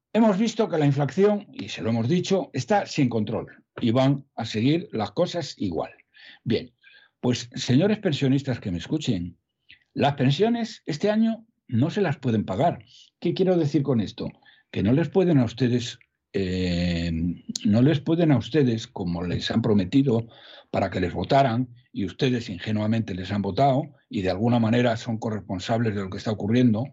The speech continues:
señores pensionistas, porque una muy buena parte de ustedes vota socialista o vota a la izquierda, ¿eh? Eh, mm,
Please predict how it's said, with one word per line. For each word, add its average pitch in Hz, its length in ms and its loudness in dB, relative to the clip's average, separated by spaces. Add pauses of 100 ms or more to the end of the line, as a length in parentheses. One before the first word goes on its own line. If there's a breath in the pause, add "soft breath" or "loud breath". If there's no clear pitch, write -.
(100)
señores 101 380 -2
pensionistas, 107 640 0 (320 loud breath)
porque - 420 -4 (120)
una 127 240 6
muy 131 300 6
buena 131 300 2
parte 117 260 -2
de 107 80 -4
ustedes 113 360 -2
vota 117 240 -2
socialista 110 640 -2
o 98 60 -2
vota 113 160 0
a 107 60 0
la 101 60 0
izquierda, 110 520 -2 (340 loud breath)
¿eh? - 240 0 (760 loud breath)
Eh, 117 1080 4
mm, 113 1000 2